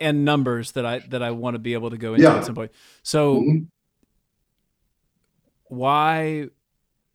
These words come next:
Speaker 1: why call it Persephone? Why call it Poseidon?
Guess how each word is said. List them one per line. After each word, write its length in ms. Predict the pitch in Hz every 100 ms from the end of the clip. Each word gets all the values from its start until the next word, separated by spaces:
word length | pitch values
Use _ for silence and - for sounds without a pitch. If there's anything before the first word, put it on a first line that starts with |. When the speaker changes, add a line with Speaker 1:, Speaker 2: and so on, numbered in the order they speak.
| _ _ -
Speaker 1:
why 240 | 127 131
call 340 | 131 135 127 123
it 140 | 120 _ _
Persephone? 680 | - 117 131 120 120 113 107
Why 180 | 113 117
call 360 | - 123 117
it 160 | 113 113 _ _ _ _
Poseidon? 600 | 123 - 123 117 110 107